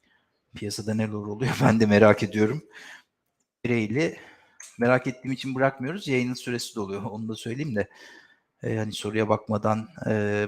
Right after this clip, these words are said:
bakmadınız demeyin. Şimdi Ereğli, Kardemir'i bilmiyorum dinle-, dinlediniz mi? Olumlu taraf işte bugün yüksek bir hacim var. Şimdi şu bölgeyi kırmakta güçlük çekiyordu. Şu bölge dediğimizde yaklaşık yirmi dokuz.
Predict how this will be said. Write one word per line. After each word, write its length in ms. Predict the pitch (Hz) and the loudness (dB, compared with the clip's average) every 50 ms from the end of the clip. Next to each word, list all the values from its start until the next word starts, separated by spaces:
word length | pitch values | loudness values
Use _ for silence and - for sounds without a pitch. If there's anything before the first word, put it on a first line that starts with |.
| 107 110 | -2 -2
bakmadınız 640 | 113 107 - - 110 107 110 110 113 107 101 104 | -4 -4 -2 -6 -6 -4 -4 -6 -6 -6 -6 -6
demeyin. 340 | 113 110 107 110 131 151 - _ _ _ _ _ _ - - - - - | -4 -4 -2 -2 -4 -6 -8 _ _ _ _ _ _ -20 -20 -20 -12 -4
Şimdi 240 | - 208 190 165 - | 0 2 4 4 4
Ereğli, 520 | - 151 160 - 208 214 202 190 208 202 | 6 6 8 8 8 6 6 4 2 4
Kardemir'i 540 | - 180 175 190 185 185 190 185 185 185 185 | 8 10 10 10 10 8 4 4 2 2 0
bilmiyorum 460 | 190 185 185 190 185 170 165 165 143 | 0 -2 0 0 0 0 0 -4 -4
dinle-, 380 | 151 156 170 170 156 - - 139 | -2 -2 -2 -2 -4 -6 -4 -2
dinlediniz 540 | 147 151 156 160 160 175 185 180 160 139 139 | -2 2 2 2 2 2 2 2 2 2 -2
mi? 160 | 156 185 214 _ _ - - - - _ - | -2 -2 -4 _ _ -20 -20 -20 -20 _ 2
Olumlu 420 | - 151 170 196 214 226 226 220 214 | 4 4 4 6 4 2 0 -2 2
taraf 500 | - 196 185 202 202 202 - - - - 151 - _ _ _ _ _ - | 2 6 8 8 6 6 4 -10 -14 -14 -18 -18 _ _ _ _ _ -8
işte 160 | - - 139 131 131 | -4 -4 -4 -2 0
bugün 420 | 147 160 180 190 190 190 185 - - | -2 0 0 0 -2 -2 -4 -8 -8
yüksek 500 | 120 120 120 - - - 190 190 - - | -4 -4 -4 -2 4 4 4 4 4 0
bir 60 | 131 | 2
hacim 360 | 131 123 107 104 107 104 104 | 2 2 2 0 -2 -6 -4
var. 240 | 110 - - - - _ _ _ _ - - - - _ | -6 -6 -6 -8 -16 _ _ _ _ -20 -20 -20 -20 _
Şimdi 300 | - - 254 262 214 165 | -8 -6 -4 -2 -2 -2
şu 220 | - - 269 262 - | -2 -2 -4 -2 2
bölgeyi 380 | 254 226 196 175 170 190 190 | 2 2 2 2 0 -4 -4
kırmakta 460 | - - 190 185 185 180 175 - - 214 | -2 0 0 4 4 2 2 2 -4 -6
güçlük 380 | 185 175 156 - 185 185 - | -4 -4 -6 -6 -6 -6 -4
çekiyordu. 600 | - - 131 - - 117 104 101 98 92 95 - _ _ _ _ _ - | 0 0 0 0 0 -2 -2 -2 -4 -10 -12 -12 _ _ _ _ _ -14
Şu 220 | - - 233 202 | -8 -8 -2 4
bölge 300 | 180 165 147 131 143 143 | 6 6 6 6 4 4
dediğimizde 480 | 160 180 160 160 151 147 139 139 190 220 | 4 4 4 4 -4 -4 -2 2 2 4
yaklaşık 580 | 202 180 170 - - 165 160 - - - - | 6 6 6 6 4 0 0 0 0 -2 2
yirmi 240 | 170 170 165 160 151 | 2 2 2 4 0
dokuz. 440 | 147 135 - 107 101 - - - _ | 0 -2 -2 -6 -12 -12 -14 -18 _